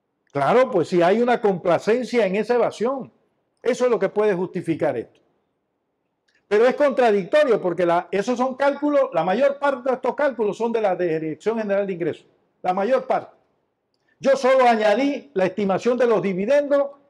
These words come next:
y añadí la estimación del año dos mil veintitrés, que esos informes no está, no los tiene la D G I.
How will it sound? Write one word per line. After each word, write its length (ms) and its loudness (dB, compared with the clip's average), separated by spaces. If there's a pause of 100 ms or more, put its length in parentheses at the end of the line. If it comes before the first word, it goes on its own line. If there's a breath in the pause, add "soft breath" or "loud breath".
(140)
y 120 0
añadí 720 0
la 160 0
estimación 580 -2
del 140 0
año 240 2
dos 120 -4
mil 140 -4
veintitrés, 460 -6 (340)
que 80 -2
esos 200 0
informes 420 -2
no 100 -2
está, 260 -4
no 140 -4
los 140 -2
tiene 200 -2
la 120 0
D 120 -4
G 180 -6
I. 100 -14